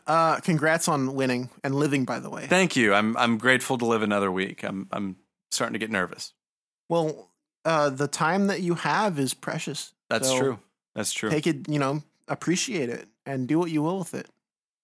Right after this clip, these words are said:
Speaker 2: I got
Speaker 1: Uh,
Speaker 2: some trivia this week.
Speaker 1: Well, good. I'm glad you spent your <laughs> short, short life,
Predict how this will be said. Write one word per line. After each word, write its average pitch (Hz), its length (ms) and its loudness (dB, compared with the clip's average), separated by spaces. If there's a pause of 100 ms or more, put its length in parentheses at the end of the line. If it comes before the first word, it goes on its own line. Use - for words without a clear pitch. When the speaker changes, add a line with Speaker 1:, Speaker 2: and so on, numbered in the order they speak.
(100)
Speaker 2:
I 107 60 2
got 123 100 6
Speaker 1:
Uh, 139 40 6
Speaker 2:
some 127 100 4
trivia 190 300 2
this 95 200 0
week. 104 300 -4
Speaker 1:
Well, 185 260 2
good. 269 380 0
I'm 135 140 0
glad 151 200 2
you 156 80 0
spent 165 300 -2
your 139 300 0 (120)
<laughs> - 140 -16
short, 190 460 2
short 185 340 4
life, 175 480 4